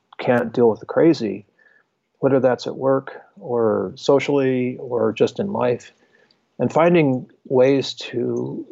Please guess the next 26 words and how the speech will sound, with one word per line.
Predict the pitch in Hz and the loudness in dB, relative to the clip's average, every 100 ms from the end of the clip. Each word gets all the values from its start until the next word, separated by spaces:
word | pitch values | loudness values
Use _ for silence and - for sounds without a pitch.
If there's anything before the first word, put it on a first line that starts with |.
| - - | -20 -4
help | - 151 - | 0 0 0
re-enliven | 120 127 143 - 120 113 117 135 127 110 107 - - _ _ _ _ - | 2 6 6 4 -2 0 2 2 0 -6 -8 -18 -20 _ _ _ _ -2
our | 135 127 | 2 2
ability | 139 123 107 101 | 4 2 2 -4
to | 120 | -6
stay | - 143 120 113 | -2 2 4 2
engaged | 110 117 113 139 | 0 0 0 -2
in | 131 | -2
the | |
world | 120 127 135 143 - _ _ _ | -2 0 0 -2 -8 _ _ _
for | - | -10
good, | 113 123 143 143 - _ _ _ _ _ _ - _ _ _ - - | -2 2 2 -2 -10 _ _ _ _ _ _ -20 _ _ _ -20 -20
that | 147 143 151 | -2 2 2
seems | - 165 143 | 0 -8 -8
to | - | -8
be | - 127 | -6 -2
the | 113 | -4
focus | - - 123 127 - | -2 0 2 0 -2
of | 113 | -4
what | - 107 | -2 -2
MusiCare | 120 110 113 117 110 | -2 -6 -4 0 0
is | 107 | 2
all | 104 | 0
about | 104 110 110 | 2 0 0
right | 110 95 | -2 -6
now. | 101 98 | -8 -10